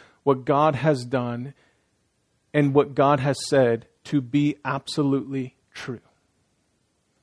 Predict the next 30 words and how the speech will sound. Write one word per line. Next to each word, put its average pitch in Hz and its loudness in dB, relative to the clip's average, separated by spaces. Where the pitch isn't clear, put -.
Maybe 147 4
you 165 4
are 160 6
a 160 8
believer, 139 4
but 139 -2
you're 139 -2
finding 156 2
yourself 143 0
constantly 156 -2
messing 147 0
everything 139 0
up. 127 -4
Just 143 -4
like 147 6
Moses, 143 0
you 139 -4
mess 143 0
it 156 0
up. - 4
You 156 4
meant 190 6
for 180 2
good, 139 4
but 151 6
ultimately 165 8
it 135 0
hurt 202 2
people, 131 -4
and 135 -2